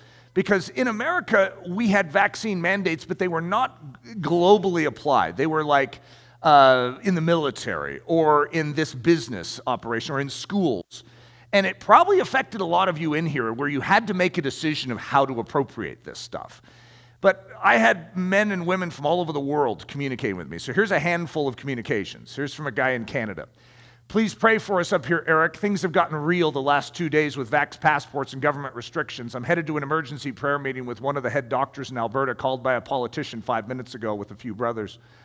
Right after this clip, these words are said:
Whatever news he's got, he's very rattled. Praying about, praying at about nine P M. Please pray with us." This is a, a, a alumnus, uh, from New Zealand.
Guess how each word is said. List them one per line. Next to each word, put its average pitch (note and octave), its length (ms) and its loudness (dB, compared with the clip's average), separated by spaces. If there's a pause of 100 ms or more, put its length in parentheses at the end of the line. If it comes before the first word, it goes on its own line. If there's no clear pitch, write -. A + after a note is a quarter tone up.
(400)
Whatever F3+ 320 4
news F3+ 260 0
he's D#3+ 200 -2
got, D3+ 280 4
he's C#3 200 -4
very D3 240 0
rattled. B2 440 -2 (340)
Praying F3+ 260 2
about, D3 320 2
praying F3+ 300 0
at D#3 60 -2
about D3+ 220 0
nine D#3 240 0
P D3+ 180 -4
M. C3 140 -2
Please D3+ 240 -4
pray C#3 220 -4
with A#2 240 -4
us." - 300 -18 (1300)
This E3 160 -4
is D#3+ 160 -10
a, D3 240 -2 (120)
a, D3 240 -6 (1200)
a B2+ 260 0 (340)
alumnus, D3 800 0
uh, B2 220 4
from B2+ 260 -4
New B2+ 140 -6
Zealand. A#2+ 480 -8